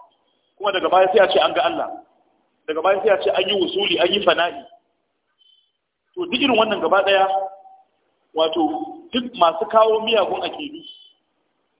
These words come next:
suna fara gina wayannan miyagun akidu akan muƙaddimomi masu kyau. To a hankali idan sun samu amsuwa sai a shigo da miyagun abubuwan da ake so a shigo da su. Na'am.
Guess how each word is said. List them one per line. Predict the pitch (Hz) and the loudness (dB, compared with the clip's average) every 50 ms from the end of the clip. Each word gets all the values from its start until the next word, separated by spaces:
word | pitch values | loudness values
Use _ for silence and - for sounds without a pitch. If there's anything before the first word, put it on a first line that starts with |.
| _ _ _ _ _ _ | _ _ _ _ _ _
suna | - 208 196 180 170 | -4 0 2 2 4
fara | - 190 190 185 175 160 147 - - | 4 4 4 4 4 2 2 0 0
gina | 214 214 202 175 | 0 2 2 2
wayannan | 160 156 156 156 185 190 | 2 0 0 -2 -2 0
miyagun | 196 202 185 - - 185 180 | 2 4 4 4 2 2 0
akidu | 165 - 156 156 160 185 190 | 0 0 -2 0 2 4 4
akan | 165 - - 196 185 - - | 4 2 2 -2 -2 -2 -4
muƙaddimomi | 190 - 208 214 208 - 220 208 202 202 202 196 208 208 | -2 0 0 0 0 0 -2 -2 0 -2 2 2 2 2
masu | 190 165 143 160 151 - | 2 0 -2 -2 -6 -4
kyau. | - 226 - - - - - - _ _ _ _ _ _ _ _ _ _ _ _ _ _ _ _ _ _ _ _ _ _ _ _ _ _ _ _ _ _ _ _ _ _ _ _ _ _ | -2 -2 -2 -2 -6 -12 -18 -20 _ _ _ _ _ _ _ _ _ _ _ _ _ _ _ _ _ _ _ _ _ _ _ _ _ _ _ _ _ _ _ _ _ _ _ _ _ _
To | - - | -8 -6
a | 156 | -2
hankali | 165 220 240 - - 202 190 196 196 190 | -2 -2 -2 -2 -2 -2 -2 -2 -2 -2
idan | 165 185 214 214 | -2 -2 -2 -2
sun | 214 247 240 220 | -2 -4 0 2
samu | 196 175 156 - | 2 2 2 0
amsuwa | 180 180 - - - 202 196 190 190 - - - - - - _ _ _ | -2 -2 -4 -2 0 2 4 4 2 0 -2 -6 -10 -14 -16 _ _ _
sai | 214 226 | 0 2
a | - 175 - | 2 0 -2
shigo | - 208 - 208 208 208 | -2 0 4 4 4 4
da | 190 175 | 4 0
miyagun | - - 214 233 226 202 175 - 190 196 190 | -4 0 2 4 4 4 4 2 -2 -4 -2
abubuwan | 196 190 202 196 208 202 165 | -4 -4 -4 -6 -6 -6 -4
da | 170 175 | -4 -4
ake | 170 175 165 175 | -4 -6 -8 -6
so | 175 160 | -6 -6
a | - | -6
shigo | - - 160 170 156 | -6 -4 -4 -4 -4
da | 139 | -4
su. | 110 - 113 - _ _ _ _ _ _ _ _ - - - - - _ _ _ _ _ _ _ _ _ _ _ | -8 -10 -14 -20 _ _ _ _ _ _ _ _ -12 -12 -12 -14 -18 _ _ _ _ _ _ _ _ _ _ _
Na'am. | 175 202 180 - | -2 0 0 -2